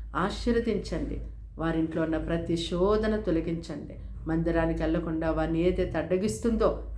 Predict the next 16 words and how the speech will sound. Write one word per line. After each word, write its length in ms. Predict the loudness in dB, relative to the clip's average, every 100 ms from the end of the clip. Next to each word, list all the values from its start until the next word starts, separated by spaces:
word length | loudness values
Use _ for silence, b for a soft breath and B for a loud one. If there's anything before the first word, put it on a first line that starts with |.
| -4
శారీరకంగా 720 | 0 2 2 0 -2 -2 0 0
వారి 300 | 0 0 -2
యొక్క 380 | 0 -2 -2 -6 -12 -14 -12 -10 -4
ఇంటిలో 560 | -2 0 4 4 2 -2 B B 2
ఏదైతే 380 | 4 4 2 2
అడ్డుగా 360 | 2 4 6
ఉందో 440 | 4 4 0 -2 -4 -4
దాన్ని 260 | 0 2 2
ఇప్పుడే 260 | 0 2
యేసు 420 | 4 4 4 0
నామములో 340 | -2 -2 -2 -2
తొలగిస్తున్నాం. 840 | 0 0 0 -2 -2 -2 -2 -4 -10 -16 -18 -12 -10 -8 -8 -8 -4
క్రమం 280 | 0 2 0
తప్పకుండా 540 | -2 -4 -2 -2 0
మందిరానికి 540 | 0 0 0 0 0 2
వెళ్ళేవారుగా 880 | 2 4 4 4 0 -2 -6 -10